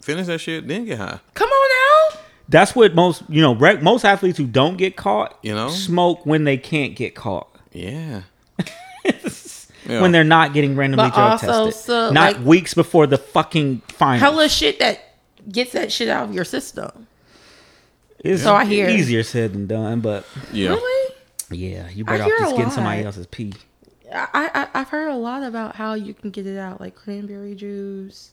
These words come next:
Speaker 3: That shit don't work.
Speaker 2: detoxes.
Speaker 1: Yeah.
Speaker 2: I don't
Speaker 1: Well,
Speaker 2: know.
Speaker 1: well, that's, that's that on that situation. How do you feel about this Miami condo situation? 'Cause
Speaker 2: R I P. Stop looking for those people. They did.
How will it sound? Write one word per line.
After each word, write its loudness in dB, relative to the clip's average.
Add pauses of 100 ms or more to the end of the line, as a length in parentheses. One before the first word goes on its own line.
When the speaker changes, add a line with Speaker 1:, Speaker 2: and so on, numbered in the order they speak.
(100)
Speaker 3:
That -14
shit -10
don't -10
work. -4
Speaker 2:
detoxes. -6 (800)
Speaker 1:
Yeah. -4
Speaker 2:
I -6
don't -2
Speaker 1:
Well, 2
Speaker 2:
know. -6 (200)
Speaker 1:
well, -6
that's, 0
that's -2
that 2
on -2
that -4
situation. -6
How -4
do -2
you -4
feel -6
about -2
this -8
Miami -6
condo -10
situation? -14 (680)
'Cause -8
Speaker 2:
R 0
I -2
P. -6
Stop -6
looking -10
for -10
those -8
people. -10
They -8
did. -8